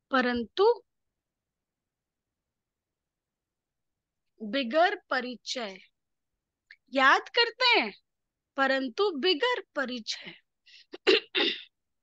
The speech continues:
इस प्रकार याद करने से तो फिर कोई पावर बनेंगे नहीं।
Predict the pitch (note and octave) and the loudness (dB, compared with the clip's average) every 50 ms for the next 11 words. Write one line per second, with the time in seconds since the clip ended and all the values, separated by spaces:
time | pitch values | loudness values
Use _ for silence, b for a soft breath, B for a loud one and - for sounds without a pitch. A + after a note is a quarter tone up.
0 | _ _ _ _ _ _ _ _ _ b b b _ - B4 B4 - - - - | _ _ _ _ _ _ _ _ _ b b b _ 4 4 4 2 -6 -2 -2
1 | G4 - - - E4 E4+ F4+ F4+ F4 C4+ A#3+ B3+ C4 C4+ D#4 G#4 B4 - _ _ | -2 0 2 4 6 6 6 6 4 2 0 2 4 4 4 4 4 0 _ _
2 | - G4 E4 D#4 D4+ D4 C#4 C#4 - - D#4 C#4+ A3+ - F4 F#4+ - - A4 G#4+ | 2 4 4 4 2 -2 -2 -4 -6 -6 -8 -8 -6 -4 -4 -4 0 0 0 0
3 | F4 - - F4 D#4 B3 - - A#3+ A3 A3+ A3 A#3+ A#3 A#3 C#4 D#4 E4 G4+ A4+ | 0 0 -2 -2 -2 -2 -4 -4 -4 -2 -2 -6 -8 -6 -4 -2 2 2 2 2
4 | A4+ G#4+ G#4+ G#4+ G4+ G#4 G#4 G#4 G#4+ F#4+ E4+ | 0 -2 0 -2 -2 -2 -4 -6 -10 -14 -18